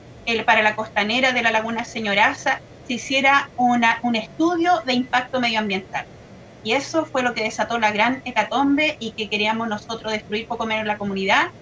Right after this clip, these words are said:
en consecuencia que era algo tan sencillo que estábamos pidiendo y que por lo demás es necesario frente a un proyecto,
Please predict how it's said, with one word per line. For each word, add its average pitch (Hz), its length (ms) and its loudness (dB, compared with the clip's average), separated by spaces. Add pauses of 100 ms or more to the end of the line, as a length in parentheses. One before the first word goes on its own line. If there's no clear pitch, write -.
(260)
en 220 180 -14
consecuencia 233 640 -2
que 220 120 -6
era 208 100 2
algo 190 180 -6
tan 330 240 0
sencillo 311 680 0 (120)
que 226 60 -12
estábamos 226 420 4
pidiendo 233 400 -2
y 220 60 -4
que 214 140 -6
por 220 140 -2
lo 190 120 0
demás 208 520 0
es 233 140 -2
necesario 226 920 -2
frente 302 360 0
a 381 40 -4
un 381 80 -8
proyecto, 262 420 -2